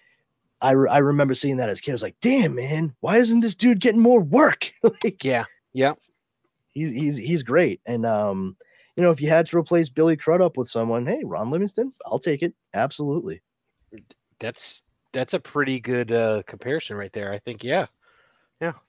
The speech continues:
Speaker 2: just, like, a slightly different shaped square jaw, but yeah,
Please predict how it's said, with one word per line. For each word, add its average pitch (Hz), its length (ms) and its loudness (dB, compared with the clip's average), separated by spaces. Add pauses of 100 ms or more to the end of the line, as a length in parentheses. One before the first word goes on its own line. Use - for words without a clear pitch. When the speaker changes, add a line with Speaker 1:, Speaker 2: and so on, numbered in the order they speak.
Speaker 2:
just, - 180 -2
like, 139 140 2
a 127 160 -6
slightly 135 480 -4
different 127 480 -4
shaped 123 400 -6
square 127 500 -6
jaw, 113 420 -2
but 107 180 -4
yeah, 120 280 -4